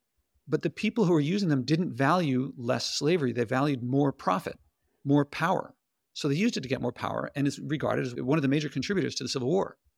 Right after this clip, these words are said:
The same technology could have gone one way, but the values of the people wielding it, they didn't value that. They valued power and money. So I don't want a constitutional amendment. Like, if someone said you could just get a constitutional amendment, then I know that most people in this country,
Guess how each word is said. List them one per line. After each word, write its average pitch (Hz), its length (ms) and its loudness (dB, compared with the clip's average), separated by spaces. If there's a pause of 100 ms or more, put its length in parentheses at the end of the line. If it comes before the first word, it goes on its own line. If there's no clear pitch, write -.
(840)
The 135 80 -2
same 180 360 0
technology 185 720 -2
could 214 200 2
have 202 100 2
gone 151 220 0
one 117 180 -4
way, 120 280 -6 (380)
but 131 120 -6
the 139 80 -2
values 143 420 2
of 160 60 -4
the 135 60 -10
people 143 300 -6
wielding 143 360 0
it, - 140 -6 (500)
they 139 100 6
didn't 180 180 2
value 175 320 4
that. - 240 -4 (340)
They 131 120 2
valued 143 400 2 (340)
power 120 280 2
and 143 80 4
money. 175 360 0 (2250)
So - 200 2
I 190 100 4
don't 220 80 -2
want 202 140 6
a - 40 0
constitutional 151 520 0
amendment. 131 320 4
Like, 139 140 2
if 143 80 2
someone 196 220 2
said 147 240 2
you 147 140 0
could 131 120 -6
just 135 180 -4
get 139 120 2
a - 20 -2
constitutional 143 640 -2
amendment, 160 280 0
then 131 120 -2
I 139 100 2
know 156 240 4
that 143 120 0
most 143 300 2
people 139 220 -4
in 127 60 0
this 117 80 -6
country, 117 460 -6